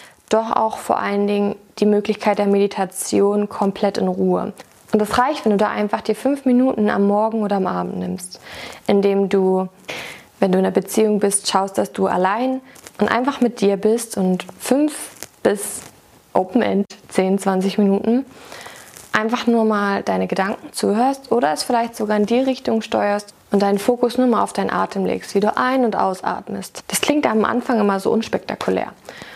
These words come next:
Und man kann sich, glaube ich, nicht wirklich vorstellen, was dadurch aber möglich ist. Daher ist es eine ganz, ganz große Einladung, es auszuprobieren. Und nicht nur ein-, zweimal, sondern mehrmals. Und dann wirst du merken, dass sich die Beziehung zu dir und die Wahrnehmung zu dir immer mehr aufbaut.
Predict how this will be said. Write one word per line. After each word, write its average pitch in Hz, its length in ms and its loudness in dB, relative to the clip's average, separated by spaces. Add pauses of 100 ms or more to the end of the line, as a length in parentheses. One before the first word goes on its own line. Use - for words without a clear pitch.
(200)
Und 214 80 4
man 208 120 0
kann 247 220 2
sich, 247 140 0
glaube 202 240 2
ich, 214 100 -4
nicht 262 140 0
wirklich 233 260 0
vorstellen, 202 560 0
was 185 140 -2
dadurch 196 280 0
aber 190 360 0
möglich 220 440 0
ist. - 280 -8 (640)
Daher 202 760 2 (160)
ist 214 160 2
es 214 100 2
eine 226 80 2
ganz, 226 280 0
ganz 240 180 0
große 226 240 0
Einladung, 208 500 0
es 208 220 -6
auszuprobieren. 185 840 -4 (760)
Und 208 80 4
nicht 214 200 2
nur 247 160 2
ein-, 220 220 -2
zweimal, 196 480 0
sondern 196 320 -2
mehrmals. 196 560 -4 (320)
Und 214 60 2
dann 208 180 2
wirst 214 220 -2
du 226 40 4
merken, 226 460 0
dass 202 160 -2
sich 202 140 -12
die 208 120 -2
Beziehung 226 600 0
zu 220 140 0
dir 240 280 2
und 208 100 -2
die 196 160 -2
Wahrnehmung 208 640 0
zu - 140 -6
dir 180 240 -2
immer 233 180 2
mehr 233 200 -2
aufbaut. - 500 -4